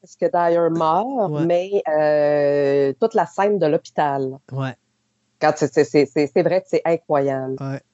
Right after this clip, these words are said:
Speaker 2: Les deux
Speaker 1: C'est
Speaker 2: s'amusent. Puis, tu sais, tu te vois qu'ils se tapent mutuellement ses nerfs, mais
Speaker 1: Ah
Speaker 2: il y a
Speaker 1: ouais.
Speaker 2: un respect qui est là. Les deux s'adorent, mais ils se détestent en même temps. Mais c'est,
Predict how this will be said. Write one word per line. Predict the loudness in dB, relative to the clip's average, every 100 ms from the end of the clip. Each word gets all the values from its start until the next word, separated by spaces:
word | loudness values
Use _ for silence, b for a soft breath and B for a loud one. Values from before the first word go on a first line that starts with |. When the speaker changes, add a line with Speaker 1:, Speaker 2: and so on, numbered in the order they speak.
| -8
Speaker 2:
Les | -4 -2
deux | 2 0
Speaker 1:
C'est | 2 -2
Speaker 2:
s'amusent. | 0 0 -2 0
Puis, | -2
tu | -2 b b 0
sais, | 0
tu | 0 -4
te | -2
vois | 0 0
qu'ils | 0
se | -4 0
tapent | -2 -2 0
mutuellement | -2 2 2 2 2 0
ses | 2 2 2
nerfs, | 2 0 0 -4 b b b b
mais | 2
Speaker 1:
Ah | 4
Speaker 2:
il |
y |
a | 4
Speaker 1:
ouais. | 2
Speaker 2:
un | 0
respect | 0 -2 -2 0 0
qui | 0 0 2
est |
là. | 2 2
Les | 0 -2
deux | 0 0
s'adorent, | 0 -2 -2 0 0 -2 -6 b b -4
mais | 0
ils | 0
se | 0
détestent | 0 2 0 0
en | -2
même | -2 -2
temps. | -2
Mais | -2
c'est, | -4